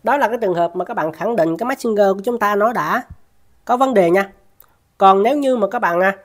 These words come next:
nghi là cái điện thoại của chúng ta có vấn đề á, thì mình sẽ hướng dẫn cho các bạn một cách khắc phục tiếp theo. Thì hồi nãy mình cũng đã phân biệt rồi. Thì các bạn đăng nhập qua máy khác á, nếu như máy khác mà gọi được thì chứng tỏ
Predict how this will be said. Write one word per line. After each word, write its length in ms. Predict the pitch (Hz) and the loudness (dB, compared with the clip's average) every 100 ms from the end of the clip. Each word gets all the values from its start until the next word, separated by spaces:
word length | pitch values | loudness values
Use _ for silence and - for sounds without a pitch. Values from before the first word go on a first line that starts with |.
| _ _ _ _ _ _ | _ _ _ _ _ _
nghi 260 | 214 226 233 | 2 4 4
là 180 | 196 | 2
cái 240 | 175 185 247 277 - | 4 0 0 -2 -4
điện 120 | 180 | -2
thoại 160 | 160 180 | 0 -2
của 60 | 220 | -4
chúng 100 | 262 | 0
ta 160 | 220 | 0
có 120 | 220 262 | 2 2
vấn 140 | 269 | 4
đề 180 | 202 175 | 4 4
á, 140 | 214 - _ _ | 2 -2 _ _
thì 100 | - | -10
mình 200 | 185 180 | -4 -4
sẽ 240 | 175 180 226 - _ _ _ | -4 -6 -6 -10 _ _ _
hướng 160 | 294 | -2
dẫn 160 | 202 226 | -2 -2
cho 80 | 226 | -2
các 60 | |
bạn 180 | 220 175 | -2 -2
một 80 | 175 | -2
cách 180 | 233 262 | -4 -4
khắc 160 | - | -6
phục 160 | - - | -8 -10
tiếp 100 | 262 | -12
theo. 140 | - 233 - _ _ _ _ _ _ _ _ _ _ _ _ _ | -2 -2 -2 _ _ _ _ _ _ _ _ _ _ _ _ _
Thì 220 | 196 196 | 0 2
hồi 140 | 202 | 2
nãy 160 | 190 226 | 2 0
mình 140 | 277 214 | -2 -4
cũng 100 | 254 | 0
đã 140 | 196 | 0
phân 220 | - 247 | 0 0
biệt 180 | 220 170 | 2 2
rồi. 160 | 190 175 - _ _ _ _ | 2 2 -2 _ _ _ _
Thì 80 | 190 | -8
các 100 | 233 | -2
bạn 200 | 190 185 | -2 0
đăng 160 | 202 | -2
nhập 160 | 202 156 | -2 0
qua 100 | 208 | -2
máy 100 | 240 | -2
khác 200 | 240 262 | -2 -2
á, 140 | - - _ | -2 -12 _
nếu 140 | 214 262 | -8 -2
như 120 | 233 | -2
máy 140 | 240 | -2
khác 260 | 247 285 277 | -4 -6 -4
mà 140 | 196 | -4
gọi 180 | 156 160 | 0 2
được 320 | 175 170 - _ | 2 -2 -8 _
thì 100 | 165 | -8
chứng 180 | 226 | -8
tỏ 280 | 254 - 262 | -2 4 4